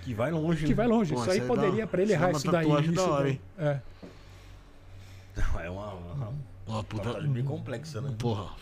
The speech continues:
Speaker 3: foda-se.
Speaker 1: Imagina
Speaker 3: Muito
Speaker 1: você fazer
Speaker 3: louco.
Speaker 1: esses desenhos todos
Speaker 2: Eu,
Speaker 1: pequenininhos.
Speaker 2: é, eu fazer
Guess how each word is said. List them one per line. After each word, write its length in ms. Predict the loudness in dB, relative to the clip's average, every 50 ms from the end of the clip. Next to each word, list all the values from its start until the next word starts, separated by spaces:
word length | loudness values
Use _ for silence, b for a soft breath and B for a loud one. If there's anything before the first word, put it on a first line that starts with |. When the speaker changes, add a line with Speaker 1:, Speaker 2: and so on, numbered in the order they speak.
| -8
Speaker 3:
foda-se. 500 | -6 -4 -2 -2 -2 -4 -6 -8 -18 -20 -20 -20 -20 -20 B B B B B B B B B -10
Speaker 1:
Imagina 380 | -6 -6 -4 -4 -2 0 0
Speaker 3:
Muito 80 | 0 2
Speaker 1:
você 80 | 2 4
fazer 240 | 4 4 4 2 2
Speaker 3:
louco. 0 |
Speaker 1:
esses 260 | 2 0 0 -4 -4
desenhos 560 | -2 -2 -2 -2 -2 -4 -4 -4 -6 -8 -10
todos 260 | -12 -12 -10 -10 -10 -12
Speaker 2:
Eu, 60 | -12 -8 -4 -4 -4
Speaker 1:
pequenininhos. 140 | -4 -2 -2
Speaker 2:
é, 200 | 0 0 2 2
eu 120 | 0 0 -2
fazer 320 | -2 -2 -2 0 2 0